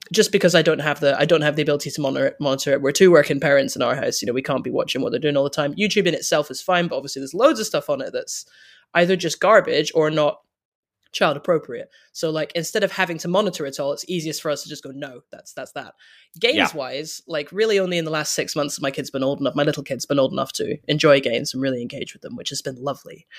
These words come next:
Speaker 1: Um, and, like, the relationship that we all have now with, uh, with games is very much, it's a family activity. Um, aside from, you know, stuff on the iPad sometimes, mostly it's a family activity. And I think that that's, like, when people, when people get, um,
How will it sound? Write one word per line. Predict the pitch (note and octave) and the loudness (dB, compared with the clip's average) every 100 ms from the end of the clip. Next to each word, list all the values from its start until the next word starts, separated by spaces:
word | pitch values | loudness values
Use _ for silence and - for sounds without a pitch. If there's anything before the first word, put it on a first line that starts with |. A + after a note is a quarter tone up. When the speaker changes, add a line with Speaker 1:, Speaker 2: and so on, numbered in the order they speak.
| - - - - | -20 -20 -18 -6
Speaker 1:
Um, | C#3+ C3+ C3 - - - | -6 -6 -10 -14 -18 -4
and, | E3 D#3+ | -2 2
like, | D#3 D3+ | 0 0
the | E3 E3+ D#3+ D#3 D#3 - | -2 0 2 0 -2 -2
relationship | F#3+ F#3+ F#3+ E3+ D3+ | 2 2 2 -2 -2
that | C#3+ | -2
we | D#3 | 2
all | D3+ D#3 | 4 4
have | D3+ D3 | 2 0
now | D#3 C#3 C3+ C3 _ D#3 | 0 2 0 -2 _ -2
with, | C#3+ C3+ C3 - - | 0 2 -2 -6 -4
uh, | C3+ C#3 C3+ B2 - _ - - | 0 2 2 -2 -4 _ -20 -14
with | E3+ D#3+ - | -6 -4 2
games | E3 C#3 C3+ - | 2 2 -2 -4
is | D3 | -2
very | - C#3+ | 0 0
much, | D3+ | 0
it's | C3 - | -4 -8
a | |
family | - C#3+ B2+ | -8 -6 -6
activity. | C3+ A#2 A#3 A#3 - - - _ _ _ _ - | -8 -6 -8 -8 -12 -18 -20 _ _ _ _ -8
Um, | C#3+ C3+ A#2+ | -8 -8 -8
aside | A#2+ - F3+ F3 | -6 0 0 0
from, | D#3+ D3 | -8 -6
you | E3 | -6
know, | C#3+ C#3+ - | -6 -10 -12
stuff | - D3+ - | -4 -4 -4
on | C#3+ | -6
the | C#3+ | -4
iPad | C#3+ C#3 C3+ | -6 -4 -6
sometimes, | C3+ C#3 C#3 C3+ C3+ - | -6 -6 -4 -6 -8 -12
mostly | - F#3+ A3+ - | 0 4 6 4
it's | B2+ - | -2 -2
a | |
family | D#3 D3 C3 | -2 -2 -4
activity. | A2+ D#3+ D3+ - G#2 - | -4 -6 -6 -8 -10 -4
And | F3+ | 2
I | G3 | 4
think | B3+ A#3+ | 4 2
that | G#3+ | 2
that's, | G3 F#3 | 2 0
like, | G3+ - | 0 -2
when | G#3 G#3 | 0 -2
people, | A3 A#3 G3+ F#3 F3+ - | -2 -2 0 2 0 -2
when | G3 | -4
people | G#3+ G#3+ | -4 -4
get, | G3+ F#3 - - | 0 2 0 -2
um, | D#3 D#3 D3+ | -2 -2 -4